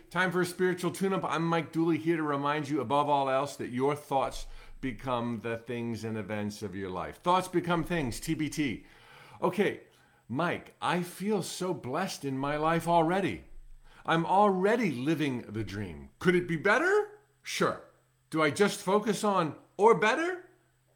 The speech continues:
Better than what I already have? I feel like I don't know what to wish for because so much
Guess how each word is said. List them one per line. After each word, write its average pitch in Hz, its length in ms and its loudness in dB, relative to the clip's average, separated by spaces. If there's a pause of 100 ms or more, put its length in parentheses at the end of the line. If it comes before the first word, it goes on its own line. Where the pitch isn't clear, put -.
(220)
Better 175 220 2
than 185 180 0
what 180 140 4
I 170 120 4
already 180 240 2
have? 226 420 0 (680)
I 151 120 0
feel 214 240 0
like 190 380 0
I 160 140 4
don't 185 240 2
know 185 140 0
what 170 260 0
to 160 100 -6
wish 185 260 0
for 117 380 -4
because 156 560 -4 (680)
so - 380 0
much 156 380 -2